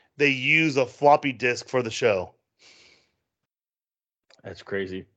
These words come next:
Speaker 2: Well, I mean, the nice thing is, is I guess it's, you,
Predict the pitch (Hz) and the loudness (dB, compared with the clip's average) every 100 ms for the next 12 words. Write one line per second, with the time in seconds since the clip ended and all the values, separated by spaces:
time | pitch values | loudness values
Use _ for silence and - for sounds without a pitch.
0 | _ 131 165 160 123 131 147 110 104 151 | _ 0 0 2 0 0 -2 -4 -4 -4
1 | 135 95 92 _ _ _ _ _ _ _ | -6 -12 -16 _ _ _ _ _ _ _
2 | _ - 104 113 113 98 - - - _ | _ -10 -4 -4 -4 -6 -8 -20 -20 _
3 | _ _ _ _ _ 107 | _ _ _ _ _ -12